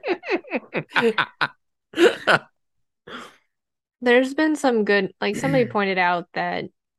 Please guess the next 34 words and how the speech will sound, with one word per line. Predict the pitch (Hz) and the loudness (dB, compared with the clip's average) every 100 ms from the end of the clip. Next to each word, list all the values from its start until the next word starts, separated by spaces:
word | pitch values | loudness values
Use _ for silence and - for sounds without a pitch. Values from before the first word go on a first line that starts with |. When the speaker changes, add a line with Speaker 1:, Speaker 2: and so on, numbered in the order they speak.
| _ _ _ _ _ _ | _ _ _ _ _ _
Speaker 1:
part | - 226 | -2 0
of | 208 | 0
the | |
reason | 180 175 185 180 | -4 -4 -6 -6
why | 170 | -6
the | 170 | -6
classics | 165 170 175 - 180 - | -4 -2 -2 -2 -8 -8
are | 180 | -6
better | 165 170 185 | -2 0 0
is | 190 185 | -2 -4
because | 196 190 185 185 | -6 -4 -4 -6
there | 180 185 | -2 -2
was | 180 | -2
still | - 240 | -2 0
a | |
lot | 190 180 | 2 0
of | 175 | -2
trash, | - 180 180 185 - - - _ _ - | -2 0 0 0 -6 -14 -18 _ _ -20
but | - | -10
then | 185 | -8
they're, | 185 175 170 170 _ _ _ _ _ _ | -4 -4 -4 -10 _ _ _ _ _ _
they're | - | -8
classics | 175 180 180 - 190 - | -2 0 0 -4 -6 -6
because | 190 202 190 | -6 -6 -4
they | 180 | -4
were | 175 170 | -2 -2
good. | 175 170 180 | -2 -2 -2
So | - 190 | -4 -4
we | 185 185 180 | -2 -2 -2
also | 165 165 - | -4 -6 -6
have | 170 - | -8 -8
to | 160 | -6
weed | 165 165 | -4 -6
through | - - 76 190 | -8 -6 -4 -6